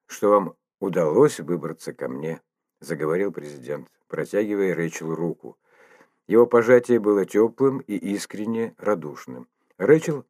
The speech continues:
собралась с духом, едва найдя в себе силы для ответа.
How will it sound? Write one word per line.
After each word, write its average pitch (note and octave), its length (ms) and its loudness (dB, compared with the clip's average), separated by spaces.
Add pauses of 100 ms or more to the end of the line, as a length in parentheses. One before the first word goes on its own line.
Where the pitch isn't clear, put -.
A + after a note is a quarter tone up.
(140)
собралась F#2 600 2
с D2+ 100 -14
духом, G#2+ 560 -4
едва F#2 340 0
найдя F#2 300 0
в - 40 -10
себе E2+ 220 -6
силы B2 320 -2
для G#2 220 -2
ответа. E2 500 -6